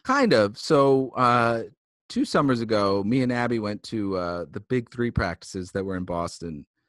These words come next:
uh, Abby Chin, I should say, uh, and, and we did, like, a little stupid little on-court video thing. Um, I was in khakis and a button-up shirt, and but he, like, ran a little fake play and dished it out to me, and I shot. It was my first shot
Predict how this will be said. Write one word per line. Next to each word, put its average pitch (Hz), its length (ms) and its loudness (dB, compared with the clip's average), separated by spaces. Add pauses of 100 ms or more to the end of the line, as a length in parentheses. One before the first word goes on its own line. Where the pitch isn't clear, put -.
(160)
uh, 92 220 -2
Abby 101 220 -2
Chin, 85 380 -8
I - 220 -20
should - 200 -20
say, 90 240 -6
uh, 90 200 -8
and, 90 420 -4 (680)
and 117 100 0
we 120 100 2
did, 139 160 2
like, 113 160 2
a 104 60 -2
little 101 640 -2 (960)
stupid 110 560 -4
little 98 200 -2
on-court 92 580 -4 (100)
video 90 420 -4
thing. 82 540 -8 (120)
Um, 80 400 -10
I 85 140 -6
was 87 280 -6
in 87 320 -8
khakis 85 440 -6
and 82 120 -6
a 82 100 -10 (220)
button-up 82 300 -6
shirt, 85 340 -6
and 80 280 -10 (520)
but 92 140 -2
he, 95 200 -4
like, 85 220 -4
ran 90 220 -4
a 87 40 -2
little 85 160 -4
fake 85 320 -6
play 85 220 -4
and 82 80 -6
dished - 240 -10
it 85 40 -2
out 82 160 -4
to 90 80 -12
me, 85 120 -4
and 85 80 -4
I 85 80 -4
shot. 87 280 -4
It 92 40 -4
was 95 160 -6
my 107 140 -2
first 113 280 0
shot 104 320 0